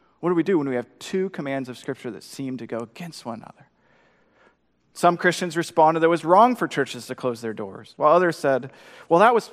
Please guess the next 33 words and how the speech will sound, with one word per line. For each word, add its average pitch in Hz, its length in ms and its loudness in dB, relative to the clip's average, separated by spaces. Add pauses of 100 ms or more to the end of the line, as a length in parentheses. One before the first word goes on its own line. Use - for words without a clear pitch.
that's 240 160 -8
part 202 240 0
of 190 60 0
the 190 60 -2
government's 190 400 0
jurisdiction." 143 680 -10 (1700)
I 214 100 -4
think 214 160 -4
there's 151 180 -2
room 143 160 -6
for 143 120 -8
disagreement 123 600 -8
here, 107 260 -16
but 139 80 -6
we 170 100 4
can 180 160 0
ask 185 420 0 (340)
this 175 200 2
question - 400 -2
about 147 220 0
the 135 80 0
limits 226 580 0
of 135 160 -4
their 147 260 4
authority, 113 680 -8 (400)
not 220 360 4
because 233 380 0
we're 190 160 2
Americans, 165 920 2 (420)
but - 140 -20
because 113 320 -14
we're - 80 -18
Christians. - 800 -20